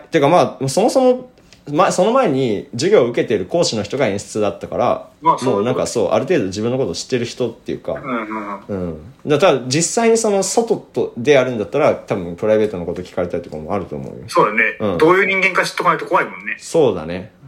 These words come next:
Speaker 2: うんうんうん。
Speaker 1: うん。とかね、映像とかは、その、台本が渡されて、
Speaker 2: うん。
Speaker 1: そのシーンを一人で撮るみたいなのはあるよね。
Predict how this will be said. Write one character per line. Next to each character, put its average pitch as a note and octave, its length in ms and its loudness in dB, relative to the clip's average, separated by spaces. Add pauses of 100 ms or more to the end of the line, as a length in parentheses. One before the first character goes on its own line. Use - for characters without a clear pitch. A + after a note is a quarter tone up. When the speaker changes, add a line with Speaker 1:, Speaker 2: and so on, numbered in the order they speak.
Speaker 2:
う A#2+ 40 0
ん G#2+ 140 -4
う G#2 120 -4
ん F#2 80 -4
う F2 220 -6
ん。 E2+ 300 -6
Speaker 1:
う - 20 -6
ん。 E2 80 -12 (720)
と G#2+ 80 -6
か D#2 260 -6
ね、 A2 220 -6 (380)
映 D#3+ 160 4
像 F#3 260 2
と F#3 100 -2
か C#3+ 80 -4
は、 D2 280 -2
そ G2+ 200 -6
の、 F#2 200 -6 (920)
台 C3+ 240 4
本 D3+ 160 0
が D3 80 6
渡 C#3+ 180 2
さ C#3 140 0
れ C3+ 100 2
て、 - 400 4 (360)
Speaker 2:
う - 60 -8
ん。 - 60 -6 (320)
Speaker 1:
そ - 160 0
の C3 100 4
シ - 240 0
ー B2 240 2
ン G#2 60 -2
を C#3+ 260 0
一 - 240 0
人 G#2+ 80 -2
で F2 80 -6
撮 G#2+ 140 -2
る F#2 80 -4
み F2 100 -6
た F2 80 -6
い E2 40 -6
な D#2 60 -8
の C#2+ 180 -10
は F2 60 -2
あ G2 40 -4
る D#2+ 80 -8
よ - 80 -14
ね。 F#2 200 -14